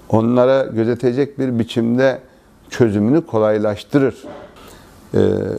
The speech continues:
Öcalan'ın da, e, sonuçta, e, Kürt sorunun çözümüne dair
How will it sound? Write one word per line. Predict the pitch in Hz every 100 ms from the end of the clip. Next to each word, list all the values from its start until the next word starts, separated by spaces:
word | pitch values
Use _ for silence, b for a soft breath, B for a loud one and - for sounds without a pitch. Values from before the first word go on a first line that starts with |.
| 110
Öcalan'ın | 117 151 151 151 185 196
da, | 139 95 - _ _ -
e, | 104 98 95 98
sonuçta, | 127 113 107 - 104 113 - -
e, | 104 98 92 92 92 - - - 107 101
Kürt | 131 120
sorunun | - 101 101 127
çözümüne | 123 104 95 101 110 135
dair | 131 120 104